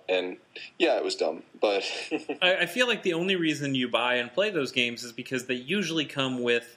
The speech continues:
Speaker 2: a copy of the original Frogger.
Speaker 1: That's a good point.
Speaker 2: And,
Speaker 1: Yeah.
Speaker 2: like, that's the way you would get that. Um, but back to the, like, the Pac-Man point. Like, Pac-Man,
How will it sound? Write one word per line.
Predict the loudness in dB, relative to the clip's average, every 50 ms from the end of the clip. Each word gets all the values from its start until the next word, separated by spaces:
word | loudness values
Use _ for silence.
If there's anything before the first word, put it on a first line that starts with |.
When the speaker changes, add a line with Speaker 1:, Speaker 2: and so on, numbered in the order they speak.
| _ _ -8
Speaker 2:
a | -8 -6
copy | 0 2 2 2 2 2 0 0 0 -2
of | -4 -6 -4 -2
the | -2 -2 0
original | 0 -2 -2 -4 -4 -6 -8 -8
Frogger. | -4 -2 -2 -2 -2 -2 -6 -10 -12 -14 _ _ _ _ _ _
Speaker 1:
That's | 0 0 0 0 -2
a |
good | -2 -2 -2 -2
point. | 0 -2 0 2 2
Speaker 2:
And, | 2 2 0 0
Speaker 1:
Yeah. | -2
Speaker 2:
like, | -2 -4 -2 0
that's | 0 0 0 0 -2 -4 -4
the | -4 -2 0
way | 2 2 2
you | 2 0 -2
would | -4 -4 -2 0
get | -2 0 0 -2
that. | -2 -2 -4 -6 -10 -16 -20 _ _ _ _ 0
Um, | 2 4 4 2 2 -2 -4 -8 -12 -14 -20 _ _ _ _ _ _
but | 0 0 0 0 -2 -4 0
back | 2 2 2 0 -2
to | -4 -2
the, | 0 0 2 0 0 -2 -2
like, | -2 -2 -2 -2 -2
the | -4 -4 -4 -6 -10 -4
Pac-Man | 0 2 2 2 2 0 -2 -2 -2 -4
point. | -4 -4 -4 -4 -6 -8
Like, | -10 -12 -2
Pac-Man, | 2 2 2 2 0 0 0 0 0 0 -2